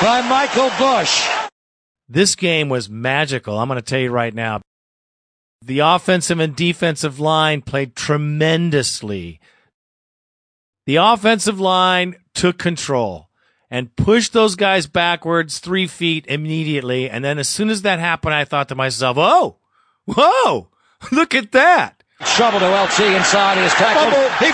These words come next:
Speaker 1: fumbled the ball. The Raiders dive on it on the ten-yard line. L T got hit on the shovel pass there on the inside handoff, and the Raiders have recovered.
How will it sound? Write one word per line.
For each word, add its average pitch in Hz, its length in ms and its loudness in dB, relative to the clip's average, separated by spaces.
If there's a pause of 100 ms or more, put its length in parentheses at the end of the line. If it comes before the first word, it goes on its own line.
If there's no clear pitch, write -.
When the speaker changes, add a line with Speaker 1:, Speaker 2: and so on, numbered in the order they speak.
Speaker 1:
fumbled 370 400 2
the 320 160 2
ball. 330 320 4
The 320 160 2
Raiders 320 400 2
dive 320 320 2
on 285 160 2
it 247 160 0 (400)
on 285 160 4
the 277 160 2
ten-yard 302 560 2
line. 254 400 2 (400)
L 302 140 4
T - 160 0 (180)
got 262 220 2
hit 302 240 2
on 269 160 0
the 240 80 2
shovel 294 400 2 (100)
pass 262 280 2
there 269 260 2
on 262 140 2
the 262 180 2
inside 254 420 2
handoff, 269 520 2 (440)
and 220 140 2
the 233 180 4
Raiders 269 460 2
have 214 420 2
recovered. 240 560 0